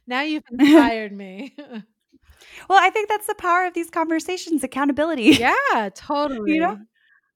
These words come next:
Speaker 2: Yeah, that's, that's awesome though. And I, I've never gotten that answer before either. So I think that's very, very cool. And I'll be excited to see what you make as well. And my final question on our rapid fires, um, what is next on your bucket list?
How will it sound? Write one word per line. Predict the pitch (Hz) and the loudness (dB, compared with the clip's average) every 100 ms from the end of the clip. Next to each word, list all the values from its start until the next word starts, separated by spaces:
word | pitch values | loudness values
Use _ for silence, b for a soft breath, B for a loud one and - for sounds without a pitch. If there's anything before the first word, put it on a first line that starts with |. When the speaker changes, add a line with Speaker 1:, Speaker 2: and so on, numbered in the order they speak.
| _ _ B - | _ _ B -10
Speaker 2:
Yeah, | 294 277 196 - | -6 -4 -4 -4
that's, | 262 294 - | -6 -6 -6
that's | 226 277 240 | -2 0 0
awesome | 202 226 202 | -2 -2 -6
though. | 180 170 | -2 -2
And | 180 | -2
I, | 185 _ | -4 _
I've | 202 220 208 | -6 -6 -6
never | 202 214 | -8 -6
gotten | 339 294 | -6 -4
that | 233 190 | -4 -6
answer | 180 202 180 | -8 -8 -10
before | - 151 156 139 | -10 -12 -10 -6
either. | 101 147 143 135 | -6 -8 -10 -12
So | 156 175 | -10 -12
I | |
think | 170 208 | -10 -10
that's | 208 - 156 | -12 -12 -14
very, | 175 170 | -10 -8
very | 165 160 | -8 -10
cool. | - 170 156 | -10 -6 -4
And | 156 | -4
I'll | 147 | -8
be | - 156 B B | -12 -18 B B
excited | - - 247 254 262 | -18 -2 0 2 -2
to | 220 | -8
see | - 240 | -6 -4
what | 214 | -4
you | 110 175 | -6 -6
make | 170 175 151 - | -4 -2 -4 -6
as | 170 170 | -12 -14
well. | 170 170 160 151 151 _ | -10 -6 -4 -4 -6 _
And | 247 254 | -2 0
my | 269 | 0
final | - 403 440 | -2 -8 -10
question | - 277 - 269 | -10 -10 -8 -8
on | 233 | -6
our | 214 | -4
rapid | 202 190 196 180 | -4 -6 -6 -6
fires, | 165 151 156 165 - - | -6 -6 -6 -8 -8 -4
um, | 190 175 196 | -4 -6 -4
what | 285 | -4
is | 381 254 | -2 -6
next | 240 - | -8 -8
on | 226 | -10
your | 190 | -8
bucket | 185 190 - | -10 -10 -10
list? | - 131 160 - - | -12 -12 -14 -16 -20